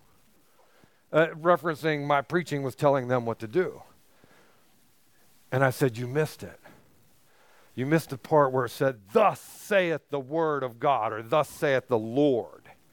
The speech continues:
You missed that part because you're so caught up in what you want, and the word of God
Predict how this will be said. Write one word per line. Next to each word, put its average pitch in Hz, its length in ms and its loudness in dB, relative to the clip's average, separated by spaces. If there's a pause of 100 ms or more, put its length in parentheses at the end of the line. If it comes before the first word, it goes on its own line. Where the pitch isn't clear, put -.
(1080)
You 127 120 -2
missed 160 320 -4
that 156 280 2
part 92 320 -8 (1400)
because 123 300 2
you're 135 100 -2
so 196 280 0
caught 180 340 0
up 165 160 -2
in 143 100 -6
what 135 200 -4
you 143 320 -4
want, 131 400 -2 (480)
and 143 180 2
the 139 60 0
word 175 240 0
of 123 120 -10
God 165 380 0